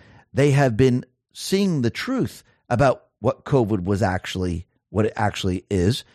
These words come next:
They know that the bioweapons don't protect them. They know the bioweapon makes them ill.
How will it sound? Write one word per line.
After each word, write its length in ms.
They 180
know 420
that 200
the 80
bioweapons 720
don't 220
protect 440
them. 200
They 120
know 120
the 80
bioweapon 520
makes 260
them 180
ill. 400